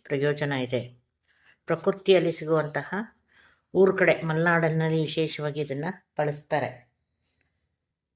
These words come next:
ಈಗ ನಮ್ಗೆ ಮಂಗಳೂರು ಸ್ಟೋರ್‌ನಲ್ಲಿ ಅಲ್ಲಿ ಎಲ್ಲ ಕಡೆಗೂ ಈ ರೆಡಿ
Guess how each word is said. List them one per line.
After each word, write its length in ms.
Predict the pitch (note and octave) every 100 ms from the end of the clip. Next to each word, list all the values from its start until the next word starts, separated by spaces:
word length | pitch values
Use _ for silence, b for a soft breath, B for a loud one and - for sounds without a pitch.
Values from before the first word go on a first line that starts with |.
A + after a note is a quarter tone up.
| _ _ _ _ _ _ _ _ _ _ _ _
ಈಗ 140 | F#3 F#3
ನಮ್ಗೆ 300 | F3+ F3 F3
ಮಂಗಳೂರು 420 | E3+ E3+ F#3 G#3+
ಸ್ಟೋರ್‌ನಲ್ಲಿ 480 | G#3+ F#3+ F3+ F#3 F3+
ಅಲ್ಲಿ 200 | E3+ E3+
ಎಲ್ಲ 180 | E3 D#3+ D#3+
ಕಡೆಗೂ 340 | - E3 G#3 B3+ - -
ಈ 60 | - _ E3+
ರೆಡಿ 240 | E3 G#3